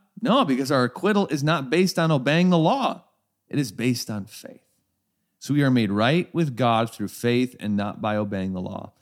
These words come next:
After all, it is God, is God the God of Jews only? Is he also the God of Gentiles? Of course he is.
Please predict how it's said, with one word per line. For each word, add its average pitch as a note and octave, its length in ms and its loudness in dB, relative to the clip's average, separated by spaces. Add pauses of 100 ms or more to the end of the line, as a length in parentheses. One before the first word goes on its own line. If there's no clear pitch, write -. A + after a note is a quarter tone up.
(120)
After C#3 320 0
all, A#2 260 2
it A2 120 -4
is A2 320 -2 (420)
God, B2+ 220 0 (260)
is A#2 160 -4
God B2+ 280 0
the C#3+ 60 0
God C3 280 2
of C3 80 -2
Jews B2 260 2
only? D3+ 380 2 (840)
Is G#2+ 120 -12
he A#2+ 100 2
also C3+ 260 0
the B2+ 80 0
God C3 200 2
of A#2+ 80 -2
Gentiles? C#3 580 -2
Of C#3 80 -12
course D#4+ 300 -4
he - 140 -2
is. - 320 -14